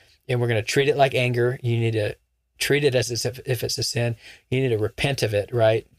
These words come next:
Like, ask forgiveness for it, take responsibility for it, deal with the heart idol that's underneath it, and then, you know, uh, put off the bad behavior and emotions and feelings and put on the good, you know? So you need a comprehensive solution,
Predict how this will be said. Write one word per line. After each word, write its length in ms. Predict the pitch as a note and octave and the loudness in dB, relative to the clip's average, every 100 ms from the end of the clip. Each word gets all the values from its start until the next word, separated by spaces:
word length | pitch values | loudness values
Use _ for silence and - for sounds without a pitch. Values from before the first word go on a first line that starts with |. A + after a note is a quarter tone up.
| _ | _
Like, 240 | B2 G#2+ - | -4 -4 -2
ask 220 | A#2+ A#2+ | 0 0
forgiveness 480 | - G#2 A#2+ A#2+ A2 | -2 -2 -2 0 -4
for 240 | - G#2+ G#2 | -2 -2 -2
it, 140 | - _ - | -6 _ -6
take 200 | B2+ - | -4 -2
responsibility 720 | A#2 - A#2+ - A#2 A2 A2+ | -6 -2 -2 -2 -2 0 0
for 300 | A2 G#2 G2+ | -2 -4 -2
it, 100 | G2+ _ _ - _ A#2 | -4 _ _ -20 _ -2
deal 280 | A#2+ C3+ C3+ | 0 2 2
with 140 | A#2 | 0
the 100 | - | -2
heart 400 | - B2+ B2+ - - _ | 2 4 4 -2 -16 _
idol 300 | C3 A#2+ A2+ | 0 2 2
that's 220 | G#2+ G2 A#2+ | -2 -2 -2
underneath 500 | A2+ A2 A2+ A2+ G#2+ | -2 0 0 -2 -2
it, 240 | G2+ - _ - _ - | -4 -6 _ -20 _ -4
and 160 | A2+ | 0
then, 280 | A2+ G#2+ - - | 0 -2 -6 -4
you 100 | A2+ | -2
know, 280 | G#2 G2+ - | 0 -2 -2
uh, 200 | G#2+ G#2 - _ _ | 0 0 -2 _ _
put 160 | - C3+ | 0 4
off 200 | B2 - | 4 2
the 80 | A2+ | -2
bad 420 | A#2 A#2 A2+ A2+ | 2 4 2 0
behavior 500 | G#2+ A#2+ A2+ A2 A2 | 0 0 0 0 0
and 240 | G#2+ A2 - - - | 0 -6 -10 -16 -4
emotions 440 | C3 A2+ A#2+ A#2 | -2 -2 -4 -6
and 100 | A2+ | -6
feelings 360 | - A#2 A#2 A#2+ | -2 -2 -2 -4
and 100 | A#2 | -4
put 120 | B2 | 0
on 180 | A#2+ A2+ | 0 -2
the 60 | |
good, 360 | A#2 A#2 A2+ - | -2 -2 -2 -4
you 80 | - | -4
know? 120 | A#2 A2+ - - - - - | -4 -6 -12 -20 -18 -18 -8
So 380 | - A2 A2 - | -2 0 -2 -4
you 120 | B2+ | -2
need 160 | C3+ B2+ | 0 0
a 40 | |
comprehensive 760 | A#2 B2+ A2 G#2+ A2+ - A2 A2 - | 0 -2 -2 -2 -2 -2 -4 -4 -6
solution, 640 | A2+ A2+ A2+ A#2 A2+ | -4 -2 -2 -2 -4